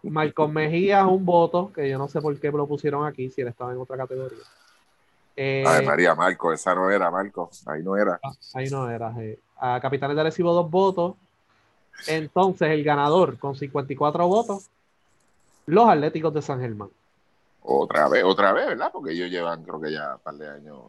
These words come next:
Speaker 1: Sí, sí. Los Atléticos de San Germán, cincuenta y cuatro votos. Los Piratas de Quebradillas en segundo lugar, treinta y seis votos. Los
Speaker 2: Mm.
Speaker 1: Vaqueros de Bayamón, treinta y tres votos. Los Indios de Mayagüez, veintitrés votos.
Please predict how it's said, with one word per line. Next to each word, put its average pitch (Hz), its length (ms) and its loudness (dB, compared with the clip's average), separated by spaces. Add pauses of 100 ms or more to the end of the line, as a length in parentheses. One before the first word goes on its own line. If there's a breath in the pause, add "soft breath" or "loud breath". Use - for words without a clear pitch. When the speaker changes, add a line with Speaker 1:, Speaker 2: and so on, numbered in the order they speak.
(600)
Speaker 1:
Sí, 151 340 2 (180)
sí. 123 320 -6 (440)
Los 120 120 -6
Atléticos 117 420 -4
de 127 60 -6
San 131 160 -6
Germán, 135 240 -10
cincuenta 131 460 -12
y - 20 -14
cuatro 131 300 -6
votos. 185 340 -2
Los 147 140 -2
Piratas 147 420 0
de 170 80 0
Quebradillas 165 520 2
en 147 40 -6
segundo 156 380 0
lugar, 156 240 2
treinta 143 360 -4
y 131 60 -4
seis 151 260 -4
votos. 185 360 0 (560)
Los 151 380 -4
Speaker 2:
Mm. 339 100 -6
Speaker 1:
Vaqueros 143 460 2
de 165 80 4
Bayamón, 170 800 4 (420)
treinta 151 320 -2
y 147 40 -2
tres 151 260 0
votos. 180 400 2 (920)
Los 147 180 2
Indios 151 240 0
de 165 80 2
Mayagüez, 160 540 2
veintitrés 147 580 -2
votos. 165 460 0